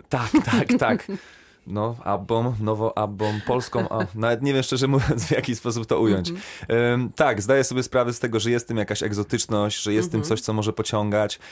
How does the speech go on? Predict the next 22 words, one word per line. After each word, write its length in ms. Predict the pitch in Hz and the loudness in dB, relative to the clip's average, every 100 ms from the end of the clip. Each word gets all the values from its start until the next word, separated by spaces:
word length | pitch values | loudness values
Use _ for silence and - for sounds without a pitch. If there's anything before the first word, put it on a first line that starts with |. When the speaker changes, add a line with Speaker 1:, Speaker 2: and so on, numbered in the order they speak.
| - - | -20 -12
Speaker 1:
ale 420 | - 104 117 120 107 - - - - _ - | -2 2 4 2 -2 -10 -14 -16 -20 _ -2
Speaker 2:
Ale 160 | 180 | 0
jest 120 | 247 254 | 4 4
Speaker 1:
ja 80 | |
Speaker 2:
w 20 | 311 | 4
tym 60 | |
Speaker 1:
mam 60 | - | 4
Speaker 2:
też 120 | - | 2
potencjał, 540 | - 240 392 302 160 151 | 0 -2 2 2 2 0
wiesz, 140 | 151 | -2
bo 100 | 170 | -2
ty 80 | 196 | 0
możesz 260 | 185 196 | 0 -2
na 60 | 202 | -4
przykład 260 | - 208 208 | -4 -4 -2
nagrywać 380 | 196 185 190 | 0 -2 -4
piosenki 360 | - 190 170 165 | -4 -4 -4 -4
po 80 | 170 | -6
szwedzku 320 | - 143 - | -4 -4 -4
i 40 | |
po 120 | 233 269 | -4 -4
polsku. 380 | 127 - - | -6 -6 -14